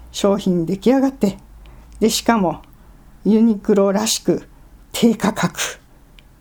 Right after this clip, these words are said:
いやー、素晴らしいと思いますよね。で、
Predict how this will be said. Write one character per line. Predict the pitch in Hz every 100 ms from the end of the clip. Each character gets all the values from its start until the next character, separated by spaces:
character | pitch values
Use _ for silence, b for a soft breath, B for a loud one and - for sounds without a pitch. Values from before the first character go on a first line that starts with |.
| - - - - - -
い | 165 185 175
や | 175 170 156
ー、 | 180
素 | - 185
晴 | 196
ら | 277
し | -
い | 349
と | 269
思 | 233
い | 233
ま | 262
す | 220
よ | 190
ね。 | 196 196 b b b b b b b - -
で、 | 180 180 180 160